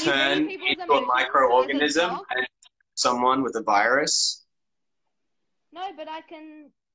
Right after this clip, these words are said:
Speaker 1: save them from the dead. God, you're
Speaker 2: I don't know. I feel like
Speaker 1: crazy.
Speaker 2: Raven's powers
Speaker 1: You know how many times
Speaker 2: I've
Speaker 1: I've revived Gar Logan? And his powers did nothing.
Speaker 2: Don't
Speaker 1: I
Speaker 2: you, um,
Speaker 1: he
Speaker 2: isn't your power
Speaker 1: died
Speaker 2: to, like
Speaker 1: twice.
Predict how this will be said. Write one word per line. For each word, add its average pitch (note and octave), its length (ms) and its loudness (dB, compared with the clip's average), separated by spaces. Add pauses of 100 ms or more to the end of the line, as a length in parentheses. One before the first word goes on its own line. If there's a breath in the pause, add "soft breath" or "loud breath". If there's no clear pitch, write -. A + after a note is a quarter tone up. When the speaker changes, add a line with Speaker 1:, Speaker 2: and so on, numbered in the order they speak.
(180)
Speaker 1:
save D#4+ 220 -8
them G4+ 200 -12
from G4 200 -8
the C#4+ 220 -14
dead. D#4+ 440 -8 (2000)
God, F4 1000 -14 (320)
you're E4+ 140 -14
Speaker 2:
I F4+ 220 4
don't A2+ 100 0
know. G2+ 120 -2
I G#2+ 120 0
feel E3+ 160 0
like D#3 100 4
Speaker 1:
crazy. A#2 320 0
Speaker 2:
Raven's - 200 -10
powers G2+ 240 2
Speaker 1:
You G4+ 60 -10
know G#4 60 -6
how A4+ 100 -4
many A4+ 220 -10 (300)
times C4+ 80 -20 (180)
Speaker 2:
I've C4+ 180 0
Speaker 1:
I've A#3 140 -8
revived A#3 800 -14 (240)
Gar G3+ 260 -16
Logan? G3 480 -20 (880)
And C4+ 200 -12
his F4 220 -12
powers D4+ 340 -6
did G#3+ 220 -20
nothing. A#3+ 400 -14 (1000)
Speaker 2:
Don't E3+ 200 0
Speaker 1:
I - 40 0
Speaker 2:
you, C4+ 220 4
um, D#3 400 2
Speaker 1:
he F4+ 240 -6
Speaker 2:
isn't A#3+ 200 2
your A3+ 160 4
power C#3 340 4
Speaker 1:
died C4+ 60 -4
Speaker 2:
to, D3+ 120 0
like A#2+ 260 2
Speaker 1:
twice. F#4+ 380 -8